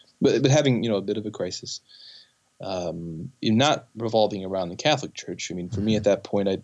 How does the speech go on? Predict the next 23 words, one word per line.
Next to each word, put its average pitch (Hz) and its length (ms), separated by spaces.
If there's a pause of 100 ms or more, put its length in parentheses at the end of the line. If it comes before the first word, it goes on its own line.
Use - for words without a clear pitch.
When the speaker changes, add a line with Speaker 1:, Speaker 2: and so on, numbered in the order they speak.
Speaker 1:
I'd 101 100
heard 117 240
enough, 104 280
seen - 300
enough 98 280
that 92 220
it - 80
was 113 140
either 123 200
the 95 120
Catholic - 360
Church 92 240
or 87 60
nothing 98 580
in 104 80
my 92 100
Speaker 2:
Right. 92 100
Speaker 1:
case. 90 340 (460)
That 107 140
wasn't 101 260
where 101 120
my 92 160
questions, - 800